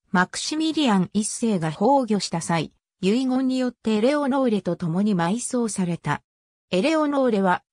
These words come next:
フリードリヒ三世との間に五人の子を設けた。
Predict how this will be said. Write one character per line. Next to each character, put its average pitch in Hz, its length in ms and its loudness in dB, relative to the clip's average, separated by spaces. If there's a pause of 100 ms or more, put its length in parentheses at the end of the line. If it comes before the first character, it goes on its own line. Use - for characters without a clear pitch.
(120)
フ - 160 -2
リ 302 240 0
ー 285 60 -4
ド 294 100 0
リ 294 140 0
ヒ - 80 -8
三 247 240 -2
世 220 240 0
と 180 160 0
の 147 160 0
間 220 280 0
に 240 140 0
五 190 140 0
人 262 240 2
の 202 100 2
子 175 240 0
を 185 80 2
設 185 220 0
け 147 100 -8
た。 131 240 -10